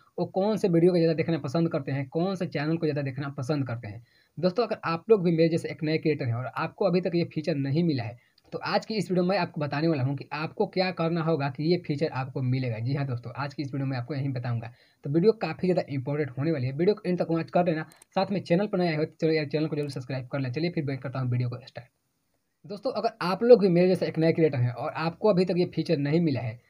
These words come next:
तो मैं समझ सकता हूँ कि आपके मतलब कि मन में क्या आ रहा होगा, क्योंकि दोस्तों जब तक हमको भी ये फीचर नहीं मिला था मैंने भी काफ़ी ज़्यादा YouTube पर सर्च करके वीडियो देख रहा था कि आखिर मुझे फीचर कैसे मिलेगा। बहुत सारे क्रिएटर यही बता रहे थे कि जब तक आपके चैनल पर वन थाउजेंड सब्सक्राइबर्स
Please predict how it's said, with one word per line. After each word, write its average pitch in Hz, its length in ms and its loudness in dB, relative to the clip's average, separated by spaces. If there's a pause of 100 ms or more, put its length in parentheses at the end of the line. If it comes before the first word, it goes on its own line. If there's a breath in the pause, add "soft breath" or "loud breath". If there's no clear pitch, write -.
(200 soft breath)
तो 143 60 -6
मैं 165 100 2
समझ 170 240 2
सकता 175 240 -2
हूँ 170 120 2
कि 170 80 -4
आपके 151 280 -4
मतलब 160 280 0
कि 156 80 -2
मन 147 160 0
में 156 140 -2
क्या 147 160 -2
आ 135 160 -2
रहा 123 120 0
होगा, 117 140 -2 (100)
क्योंकि 175 300 -2
दोस्तों 180 320 -2 (120)
जब 160 140 -4
तक 196 200 -4
हमको 151 280 -4
भी 180 100 -2
ये 160 100 0
फीचर 156 240 -4
नहीं 143 160 0
मिला 143 200 0
था 127 120 -4
मैंने 139 240 -2
भी 156 100 -4
काफ़ी 139 300 -6
ज़्यादा 156 160 0
YouTube 139 260 -6
पर 143 60 -4
सर्च 139 240 -6
करके 143 200 -6
वीडियो 131 240 -2
देख 131 200 -4
रहा 117 100 -2
था 127 140 -4
कि 135 140 -4
आखिर 131 220 -4
मुझे 131 200 -4
फीचर 131 260 -6
कैसे 135 240 -6
मिलेगा। 139 320 -2 (300 soft breath)
बहुत 175 180 2
सारे 196 140 2
क्रिएटर 190 220 0
यही 180 160 4
बता 180 200 0
रहे 170 80 2
थे 165 120 -6
कि 165 80 -4
जब 156 100 -2
तक 160 160 -6
आपके 143 180 -4
चैनल 151 180 -6
पर - 160 -10
वन 147 140 -4
थाउजेंड 139 260 -4
सब्सक्राइबर्स 135 400 -8